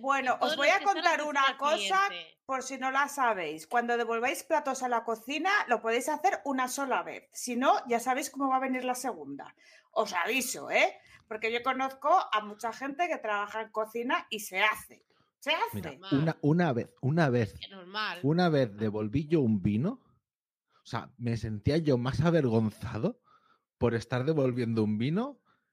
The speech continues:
Speaker 3: que, que los camareros, ¿sabes?
Speaker 2: Por-,
Speaker 3: Que era el
Speaker 2: vale,
Speaker 3: rollo, "Oye,
Speaker 2: vale.
Speaker 3: perdo-, perdona, que lo he abierto", o sea, que, que me he probado la copa y que está picado, ¿sabes? De rollo, yo de rollo, "Pruébalo tú
Speaker 1: Es que,
Speaker 3: también",
Speaker 1: pero,
Speaker 3: ¿sabes?
Speaker 1: pero no, ¿no te pusieron primero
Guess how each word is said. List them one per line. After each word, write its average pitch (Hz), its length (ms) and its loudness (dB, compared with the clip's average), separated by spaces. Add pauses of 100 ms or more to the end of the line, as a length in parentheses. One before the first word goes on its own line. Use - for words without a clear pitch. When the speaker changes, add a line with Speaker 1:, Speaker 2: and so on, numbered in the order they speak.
(180)
Speaker 3:
que, 110 280 -4
que 113 100 -8
los 104 220 -4
camareros, 101 640 -2
¿sabes? 127 240 0
Speaker 2:
Por-, 143 80 -4
Speaker 3:
Que 120 60 -2
era 117 100 0
el 117 80 2
Speaker 2:
vale, - 120 2
Speaker 3:
rollo, 104 260 2 (200)
"Oye, 131 140 4
Speaker 2:
vale. - 120 4 (140)
Speaker 3:
perdo-, - 60 -14 (180)
perdona, 139 480 6
que 143 100 4
lo 123 120 6
he 139 60 6
abierto", 165 600 4
o 120 40 -8
sea, 101 200 -8
que, 95 180 -14
que 98 120 -12
me 95 140 -8
he - 20 -12
probado 127 240 0
la 131 160 -2
copa 175 480 0 (200)
y 98 120 -10
que - 80 -16
está - 180 -16
picado, 113 580 -4 (280)
¿sabes? 117 320 -4
De 123 60 0
rollo, 101 180 -2
yo 107 160 2
de 123 80 4
rollo, 123 200 4 (300)
"Pruébalo 135 400 2
tú - 100 -8
Speaker 1:
Es - 60 -10
que, 151 80 2
Speaker 3:
también", 294 240 0
Speaker 1:
pero, 277 80 -2
Speaker 3:
¿sabes? 175 160 2
Speaker 1:
pero 277 140 -2
no, 277 160 0
¿no 294 160 0
te 349 80 0
pusieron 381 600 -4
primero 320 840 -4